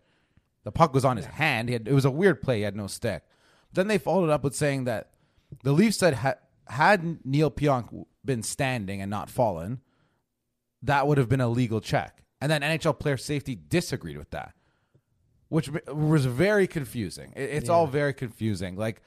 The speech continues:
Speaker 2: They took the Leafs' point and was just, like, "Not approved."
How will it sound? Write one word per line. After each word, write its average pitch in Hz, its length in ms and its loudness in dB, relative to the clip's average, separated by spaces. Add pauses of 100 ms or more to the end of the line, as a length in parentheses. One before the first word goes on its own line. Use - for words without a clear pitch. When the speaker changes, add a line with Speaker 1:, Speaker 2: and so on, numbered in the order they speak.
(120)
Speaker 2:
They 180 100 0
took 254 240 -2
the 226 80 2
Leafs' 214 260 -2
point 208 380 0
and 170 80 -6
was 156 160 -2
just, - 240 -8
like, 156 200 -6
"Not 190 500 0
approved." 127 680 -6